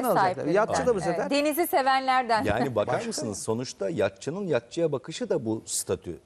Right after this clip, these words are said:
Speaker 2: Evet.
Speaker 3: meselesine dayanıyor. Yani hani sadece halkın yatçıya bakışını konuştuk
Speaker 2: Evet.
Speaker 3: ya başta. Ondan
Speaker 2: Evet.
Speaker 3: ziyade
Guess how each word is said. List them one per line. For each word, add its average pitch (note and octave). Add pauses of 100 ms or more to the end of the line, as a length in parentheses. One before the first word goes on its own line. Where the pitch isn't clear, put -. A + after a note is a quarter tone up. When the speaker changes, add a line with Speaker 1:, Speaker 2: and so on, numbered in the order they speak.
Speaker 2:
Evet. C#3+
Speaker 3:
meselesine E2+
dayanıyor. D#2+
Yani G2+
hani A2
sadece C3
halkın G2+
yatçıya G#2+
bakışını A2
konuştuk A2
Speaker 2:
Evet. E3
Speaker 3:
ya E3
başta. E2+
Ondan F3
Speaker 2:
Evet. E3
Speaker 3:
ziyade C3